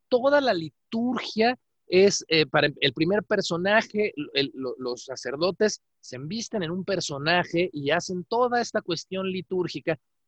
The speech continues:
Y los primeros temas de este teatro, al que vamos a llamar teatro, eh, teatro sacro, es el nombre, es el nombre correcto, porque llamarle teatro religioso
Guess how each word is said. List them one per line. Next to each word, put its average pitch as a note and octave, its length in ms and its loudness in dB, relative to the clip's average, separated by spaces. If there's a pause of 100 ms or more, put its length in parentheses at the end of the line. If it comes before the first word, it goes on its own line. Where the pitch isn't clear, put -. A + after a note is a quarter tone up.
(180)
Y G3+ 160 8
los G3+ 320 8
primeros C4+ 680 4
temas A3+ 480 4
de E3 160 4
este G3 240 -2
teatro, F3+ 320 2
al C#3+ 80 -2
que C3 120 -8
vamos E3+ 280 -2
a C#3+ 40 -2
llamar D3 340 0 (360)
teatro, F3+ 460 2 (140)
eh, C#3+ 80 -2
teatro E3+ 380 2
sacro, C#3 580 0 (100)
es - 180 -12
el C3 80 -4
nombre, B2+ 540 2
es B2+ 120 -6
el A#2+ 100 -6
nombre B2 260 -6
correcto, D#3+ 360 -2
porque B2 240 -8
llamarle D3 300 2
teatro D3 300 2
religioso D#3 600 2